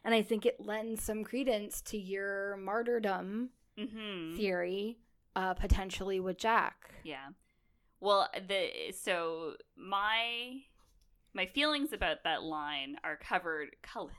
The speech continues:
Speaker 2: not covered, are colored by having read. And see, I was like, "I'm not gonna read anything."
Speaker 1: <laughs>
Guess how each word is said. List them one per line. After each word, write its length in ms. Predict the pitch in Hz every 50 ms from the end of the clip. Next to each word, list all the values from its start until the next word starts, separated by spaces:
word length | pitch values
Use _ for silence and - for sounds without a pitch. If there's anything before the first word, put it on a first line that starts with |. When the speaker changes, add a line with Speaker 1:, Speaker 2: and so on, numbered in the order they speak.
| - -
Speaker 2:
not 120 | 247 240 - - -
covered, 360 | - - - - 131 95 - - _ _ - - -
are 80 | 180 180
colored 680 | - - - - - 285 254 190 160 156 147 147 147 - _ _ - - - - - - -
by 160 | - 170 160
having 380 | 196 208 190 180 180 175 170 160
read. 560 | 156 160 165 165 165 165 160 156 156 156 160 - _ _ _ _ _
And 120 | - 214 214
see, 140 | - 220 196
I 80 | 190
was 180 | 185 190 190 -
like, 280 | 190 180 180 175 - - -
"I'm 80 | 349
not 160 | 392 415 427 415
gonna 180 | 392 370 359
read 160 | 339 339 339 330
anything." 360 | 320 330 349 330 - - -
Speaker 1:
<laughs> 380 | - - 277 269 - 254 214